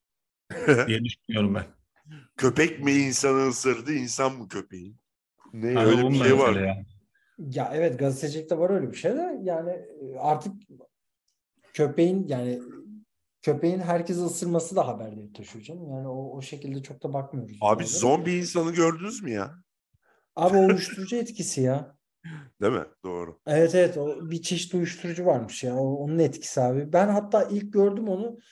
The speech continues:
Speaker 3: Last of Us diye bir oyun var ya PlayStation'da. Ben de çok zombi hikayeleri sevmiyorum ya.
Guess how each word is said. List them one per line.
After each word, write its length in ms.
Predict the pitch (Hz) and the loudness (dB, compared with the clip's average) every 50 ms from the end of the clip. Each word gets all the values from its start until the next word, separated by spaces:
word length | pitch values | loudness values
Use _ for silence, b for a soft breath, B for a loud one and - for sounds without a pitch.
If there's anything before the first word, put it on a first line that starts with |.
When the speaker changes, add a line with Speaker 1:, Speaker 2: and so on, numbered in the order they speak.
| b b b b _ - | b b b b _ -2
Speaker 3:
Last 300 | 151 156 165 160 - - | 0 0 0 2 2 0
of 160 | - - - | 2 4 4
Us 480 | 190 190 190 - - - - - - - - - _ - 196 | 2 2 0 -2 -8 -10 -12 -14 -14 -16 -18 -20 _ -10 -2
diye 160 | 170 170 170 | 2 2 4
bir 100 | 165 170 | 4 4
oyun 300 | 180 - 160 170 175 180 | 2 4 4 4 4 4
var 140 | 185 190 190 | 2 2 2
ya 120 | 185 165 - | 2 2 0
PlayStation'da. 600 | 147 151 139 135 - - 135 135 - 139 151 175 | 0 -2 -2 -2 -4 -6 -6 -4 -4 -2 0 0
Ben 120 | 185 185 | 0 -2
de 80 | 165 139 | -4 -6
çok 180 | - 165 151 | -6 -8 -4
zombi 280 | 147 160 165 165 160 151 | 0 0 2 2 0 -4
hikayeleri 400 | 139 - - 160 160 156 156 143 | -8 -4 -2 -2 -2 -2 -2 -6
sevmiyorum 500 | - - 165 160 156 143 127 117 113 127 | -6 -6 -6 -4 -4 -4 -6 -6 -6 -6
ya. 240 | 123 123 117 127 | -6 -6 -8 -8